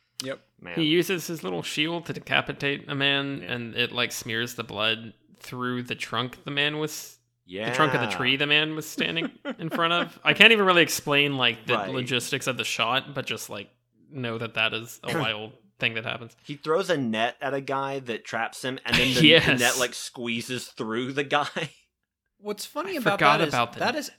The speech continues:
Speaker 1: actually been used in other Predator movies. Like, I think at least Alien versus Predator uses that. Colin Salmon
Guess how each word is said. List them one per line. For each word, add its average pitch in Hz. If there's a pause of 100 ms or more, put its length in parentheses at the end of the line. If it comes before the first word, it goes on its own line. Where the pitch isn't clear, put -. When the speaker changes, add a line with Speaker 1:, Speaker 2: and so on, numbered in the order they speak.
Speaker 1:
actually 180
been 127
used 127
in 107 (240)
other 123
Predator 117
movies. 98
Like, 120
I 123
think 190 (100)
at 135
least 180
Alien 165
versus 123
Predator 123
uses 220
that. 247 (840)
Colin 196
Salmon 156